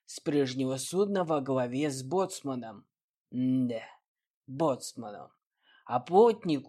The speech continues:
у меня так вообще просто замечательный.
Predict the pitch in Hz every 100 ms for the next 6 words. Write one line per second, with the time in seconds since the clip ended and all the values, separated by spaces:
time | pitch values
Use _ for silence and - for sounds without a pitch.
0 | - 160 147 139 123 131 131 156 170 -
1 | 170 160 151 151 135 147 131 139 143 135
2 | 135 120 127 120 98